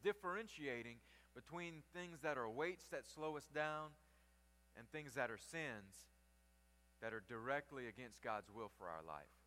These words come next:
You see, there may be things in your life that aren't black and white sinful issues.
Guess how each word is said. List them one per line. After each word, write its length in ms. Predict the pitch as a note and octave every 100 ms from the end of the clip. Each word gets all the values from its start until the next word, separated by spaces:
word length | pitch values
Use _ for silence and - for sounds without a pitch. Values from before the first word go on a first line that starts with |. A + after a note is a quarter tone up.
| - - - -
You 80 | C#3
see, 140 | - D#3
there 160 | F#3
may 140 | G#3 F#3
be 140 | D#3+
things 360 | - F3+ E3 D#3
in 60 |
your 140 | C#3 B2+
life 360 | D#3 E3+ C#3 - - - - -
that 100 | E3
aren't 240 | G3 A3 B2+
black 320 | D#3+ F#3+ F3
and 100 | C#3+
white 280 | D#3+ E3+ -
sinful 420 | E3+ D#3+ D#3 D3+
issues. 640 | G3+ - G#2+ E2+ -